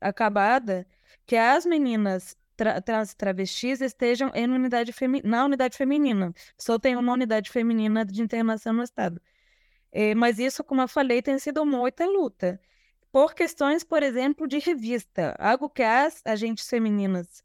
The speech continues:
pontuam muito é quem vai fazer a revista das,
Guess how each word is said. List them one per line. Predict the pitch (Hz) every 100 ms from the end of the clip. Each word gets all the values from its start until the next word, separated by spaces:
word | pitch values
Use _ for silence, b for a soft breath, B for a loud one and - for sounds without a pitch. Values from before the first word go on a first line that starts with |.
| _
pontuam | 208 214 - 247 247
muito | 208 233 302 339 - 202 185 _ _ _ _ -
é | 226
quem | - 202 339
vai | 330 349
fazer | 320 294 285
a |
revista | 302 339 240 285 - _ _ _ 196 175 170 _ _ _ _ -
das, | 208